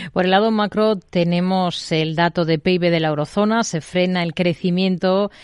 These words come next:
de forma sustancial en el cuarto trimestre de dos mil veintidós, a un ritmo de apenas una décima, frente al cero tres de los tres meses anteriores. ¿Qué,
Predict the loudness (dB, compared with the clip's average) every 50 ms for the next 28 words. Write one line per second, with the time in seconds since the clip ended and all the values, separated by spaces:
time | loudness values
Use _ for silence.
0 | -20 -20 -14 -8 -4 -4 -2 0 0 0 0 0 0 -2 0 -2 -2 -2 0 -2
1 | -2 0 0 0 2 2 0 -2 -2 -4 -2 -2 -2 -2 0 0 -2 -2 0 0
2 | 0 0 0 0 -2 0 0 0 0 0 -2 -2 -2 -2 -2 0 0 -2 0 0
3 | 0 0 0 0 -2 -2 -2 -2 0 0 0 0 0 0 -2 -2 -2 -2 -4 -4
4 | -4 -4 -4 -4 -2 -2 -2 -2 -2 0 0 0 2 2 0 2 0 -2 -4 -6
5 | -14 -20 -20 _ -4 -2 -2 -2 0 -2 -4 -2 -2 -2 -2 0 0 0 -2 -2
6 | -2 -2 -4 -4 -6 -4 -2 0 0 0 0 0 -2 -2 -2 -2 -4 -4 -4 -6
7 | -8 -16 -20 -20 -20 -12 -6 -4 -4 -2 -2 -2 -2 -2 -2 -2 -2 -2 -2 -4
8 | -6 -12 -18 -20 -20 -20 -20 -20 -20 -16 _ -2 0 0 0 0 -2 -4 -6 -8